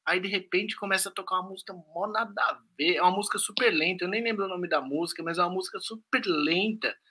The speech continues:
E os caras lá com rock tão tocando, o cara na guitarra que tá tocando aquele som, saca? Ele, ele,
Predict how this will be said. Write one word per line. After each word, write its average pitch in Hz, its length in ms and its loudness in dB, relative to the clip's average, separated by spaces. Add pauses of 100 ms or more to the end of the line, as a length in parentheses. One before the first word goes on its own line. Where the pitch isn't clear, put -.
(500)
E 180 40 2
os 175 100 2
caras 185 280 4
lá 190 140 6
com 196 120 -2
rock 180 380 4
tão 233 160 2
tocando, 214 360 2
o 175 40 -6
cara 196 240 2
na 202 100 0
guitarra 202 460 4
que 208 80 -16
tá 226 100 -2
tocando 220 280 2
aquele 214 240 0
som, 202 400 4
saca? 160 360 6 (680)
Ele, 196 340 2
ele, 180 540 0